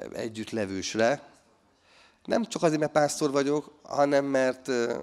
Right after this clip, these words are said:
túl sok olyan ima alkalmon voltam, ahol megpróbáltunk áttörni embereknek a <laughs> ellenállásán. Ö, ja, oké. Öm, oké. Szóval a lényeg, a szimfóniáért, nem a cigiről beszélünk,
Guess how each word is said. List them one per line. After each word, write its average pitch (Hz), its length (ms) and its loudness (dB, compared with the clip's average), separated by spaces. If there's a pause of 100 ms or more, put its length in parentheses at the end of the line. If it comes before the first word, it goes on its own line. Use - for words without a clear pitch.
(640)
túl 180 160 0
sok - 220 -6
olyan 127 180 0
ima 117 200 2
alkalmon 110 360 -2
voltam, 110 360 -4
ahol 98 200 -4
megpróbáltunk 101 720 -8
áttörni 90 480 -8
embereknek 82 560 -10
a 87 120 -8 (160)
<laughs> - 40 -12
ellenállásán. 117 1000 0 (640)
Ö, 98 300 -2 (260)
ja, - 200 -10 (640)
oké. 98 320 -6 (800)
Öm, 127 640 4 (640)
oké. 110 420 0 (960)
Szóval - 260 2
a - 40 6
lényeg, 190 640 4 (100)
a 131 80 -4
szimfóniáért, 143 1120 2
nem 131 120 0
a 113 80 -2
cigiről 117 400 -4
beszélünk, 104 720 -6